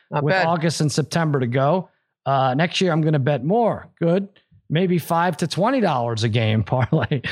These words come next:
Speaker 2: "I'm writing you this because on a podcast, you guys were talking about betting the Dodgers and against the Nats,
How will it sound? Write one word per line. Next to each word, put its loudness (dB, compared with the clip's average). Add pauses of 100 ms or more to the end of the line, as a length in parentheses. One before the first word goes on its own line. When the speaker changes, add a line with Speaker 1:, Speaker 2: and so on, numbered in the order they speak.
(240)
Speaker 2:
"I'm 0
writing 2
you 2
this 0
because 0
on 0
a -4
podcast, -2
you -2
guys 0
were -2
talking 0
about 0
betting 2
the 0
Dodgers 0
and 0
against 0
the -2
Nats, -2